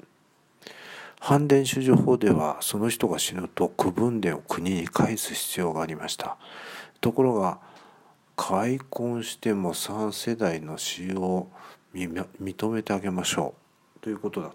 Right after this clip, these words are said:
たのです。この三世代という説と、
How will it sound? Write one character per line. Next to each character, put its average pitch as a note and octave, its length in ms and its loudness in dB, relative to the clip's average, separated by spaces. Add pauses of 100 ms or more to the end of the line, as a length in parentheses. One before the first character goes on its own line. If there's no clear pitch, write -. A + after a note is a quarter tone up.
た - 100 -16
の - 140 -18
で - 100 -20
す。 - 180 -16 (3000)
こ - 140 -2
の C#3+ 80 0
三 D#3+ 260 -2
世 G3+ 160 0
代 A2+ 260 4 (380)
と A2 120 0
い G#2+ 300 4
う G#2+ 40 -4 (1400)
説 - 400 -2
と、 - 160 -4